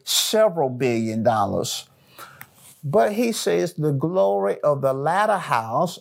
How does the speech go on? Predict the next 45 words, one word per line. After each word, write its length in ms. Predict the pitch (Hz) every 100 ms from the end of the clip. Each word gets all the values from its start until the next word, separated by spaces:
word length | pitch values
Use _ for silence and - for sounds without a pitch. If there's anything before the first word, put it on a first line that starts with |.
| -
is 180 | 143 127
gonna 260 | 143 139
be 160 | 135 127
greater. 540 | 120 151 160 131 - -
And 100 | 127
I 140 | 170
believe 320 | 160 147 135
he's 220 | 156 135
talking 340 | - 135 135 131
about 300 | 123 123 123
the 100 | 120
church. 520 | - 156 107 - - _ - _ -
I 160 | 170
believe 640 | 214 202 156 123 123 147 165 _ - -
that 180 | 147 135
he's 400 | - 190 240 240
saying 580 | - 143 127 127 151 156 - -
that 240 | 147 139
the 80 | -
glory 680 | 120 110 151 185 202 208 208
in 220 | - 165 147
his 280 | 175 175
church, 560 | - - - 143 101 -
in 180 | 147 160
his 180 | 170 139
wealth, 400 | 135 139 131 - -
it, 200 | 160 117
the 100 | 123
wealth 340 | 120 160 214 190
in 100 | 180
his 160 | 175
church 360 | - 131 151 -
is 120 | 123
gonna 220 | 170 151
be 100 | 143
greater 640 | 123 - 156 202 240 208
than 240 | 156 165 180
Solomon. 480 | - 190 185 170 -
It's 200 | 196 -
gonna 240 | 214 202
be 180 | 190 202
greater 500 | 147 160 220 226 196
than 280 | 156 156 156
that 220 | 165 -
time. 580 | 214 185 139 113 120